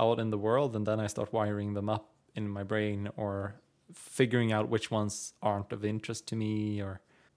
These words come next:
I'm not sure. I think that's a part of my learning, like, mapping the landscape and also reading up on a ton of different things at a fairly s-,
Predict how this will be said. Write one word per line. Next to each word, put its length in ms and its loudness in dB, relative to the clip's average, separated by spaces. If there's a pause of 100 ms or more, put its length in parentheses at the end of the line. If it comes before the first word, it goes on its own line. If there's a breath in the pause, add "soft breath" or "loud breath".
(300)
I'm 120 0
not 180 2
sure. 560 0 (460)
I 80 6
think 180 0
that's 260 6
a 80 2 (760)
part 540 4 (120)
of 80 4
my 160 4
learning, 500 2 (540)
like, 460 -4
mapping 460 4
the 100 6
landscape 760 0
and 120 0
also 500 2 (1080)
reading 320 6
up 200 2
on 220 0 (180)
a 80 2
ton 360 2
of 240 -2 (680)
different 440 -2
things 360 2
at 80 4
a 40 0
fairly 360 0
s-, 680 -12